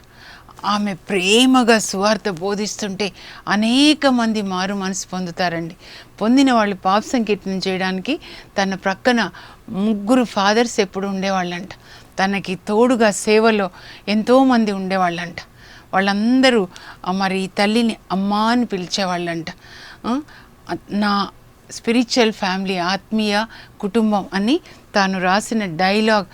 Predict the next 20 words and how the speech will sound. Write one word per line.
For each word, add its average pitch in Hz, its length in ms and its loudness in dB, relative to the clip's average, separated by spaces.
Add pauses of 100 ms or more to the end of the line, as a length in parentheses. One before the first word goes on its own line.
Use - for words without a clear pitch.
(280)
అనే 202 160 -2
బుక్లో 190 400 -2
రాస్తారనమాట. 180 800 -2 (440)
ఎంత 208 440 -2
ఇంటెలిజెంట్ 202 880 2
అంటే 185 300 -4 (340)
ఆమెని 190 340 -2
doctor 208 540 2
of 175 40 -4
the 180 160 -6
church 190 420 -2
అంటారు. 175 280 -6 (460)
ఆమె 214 300 4
దేవుని 220 460 4
యొక్క 214 280 0
సందేశాలు 196 840 0
డిక్టేట్ 202 480 2
చేస్తుంటే 196 520 0 (400)
ముగ్గురు 220 540 2
రాసేవాళ్ళంటండి. 185 1000 0